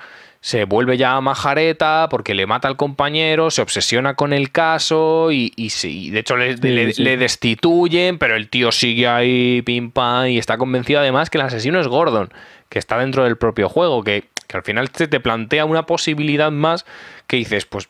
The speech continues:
Speaker 1: pues igual hasta no lo descarto, que él esté fingiendo que, que es otra víctima más para que no se le, no se le asocie con... ¿sabes? Y al final...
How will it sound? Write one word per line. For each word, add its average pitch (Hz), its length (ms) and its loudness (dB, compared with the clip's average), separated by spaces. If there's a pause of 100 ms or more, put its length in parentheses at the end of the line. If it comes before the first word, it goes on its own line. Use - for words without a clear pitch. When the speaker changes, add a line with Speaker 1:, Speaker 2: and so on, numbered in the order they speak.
(100)
Speaker 1:
pues - 160 -8
igual 127 200 2
hasta 170 200 -2
no 139 100 0
lo 165 100 2
descarto, 131 520 0
que 139 80 0
él 143 60 0
esté 156 180 -2
fingiendo 135 640 -2
que, 101 320 0
que 113 80 -2
es - 80 -2
otra 143 240 0
víctima 151 340 -2
más 165 220 -2
para 170 240 0
que 117 100 -2
no 113 140 -2
se 160 140 0
le, 107 500 2 (400)
no 120 100 0
se 127 140 2
le 104 80 2
asocie 104 440 0
con... 92 640 -4 (680)
¿sabes? 151 280 0
Y - 20 0
al 101 100 -2
final... 127 480 0